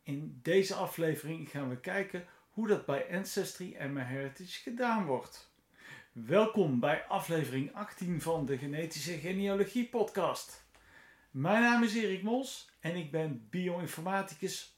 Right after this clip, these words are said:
opgeleid aan de Wageningen Universiteit.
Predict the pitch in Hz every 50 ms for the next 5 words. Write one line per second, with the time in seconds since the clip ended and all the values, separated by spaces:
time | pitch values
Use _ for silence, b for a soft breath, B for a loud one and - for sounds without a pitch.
0 | _ - - 202 - - - 180 170 165 170 165 165 - 160 156 160 143 151 151
1 | - - - 139 135 143 160 190 185 180 165 165 175 175 170 170 175 - 202 180
2 | 170 165 160 151 175 180 160 175 180 - - 247 233 202 147 - - -